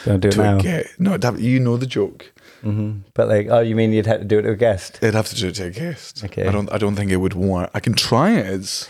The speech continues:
Speaker 1: Is there a new Scarlett Johansson? You know, like,
Speaker 2: What,
Speaker 1: you
Speaker 2: she had a
Speaker 1: know,
Speaker 2: kid?
Speaker 1: you know, no, no. You know, the, the other day I was, um, doing the,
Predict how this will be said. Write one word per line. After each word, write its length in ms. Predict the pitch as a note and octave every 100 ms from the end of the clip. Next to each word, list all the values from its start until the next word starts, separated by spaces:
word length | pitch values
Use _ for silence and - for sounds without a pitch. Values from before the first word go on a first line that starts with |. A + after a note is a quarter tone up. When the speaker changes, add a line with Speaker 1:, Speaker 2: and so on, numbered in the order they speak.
| -
Speaker 1:
Is 180 | F#3+ G#3+
there 140 | B3
a 40 | A#3
new 180 | A3+ A#3
Scarlett 400 | - E3+ D3 C#3
Johansson? 720 | C#3 D3 C#3+ - G2+ G2 F#2 _ _ _ _ _ _ _ _ _ _ _ _
You 120 | C#3
know, 120 | D3
like, 420 | D3+ C#3+ C3+ A#2+ - C3
Speaker 2:
What, 200 | - A#2
Speaker 1:
you 40 | -
Speaker 2:
she 60 | D3+
had 80 |
a 40 | F3
Speaker 1:
know, 80 | E3+
Speaker 2:
kid? 240 | D3 - - -
Speaker 1:
you 80 | C#3+
know, 140 | D3+ E3
no, 200 | D#3+ E3
no. 140 | D#3+
You 140 | D#3+ D#3+
know, 180 | D#3+
the, 300 | D#3 D3+ C#3+ C#3
the 120 | C#3+
other 140 | C#3
day 180 | C#3 C#3+
I 100 | B2+
was, 220 | A#2+ A2 - -
um, 460 | A#2+ A#2+ A2+ A2+ A2
doing 320 | A#2 A2+ A2
the, 360 | A2 G#2+ G#2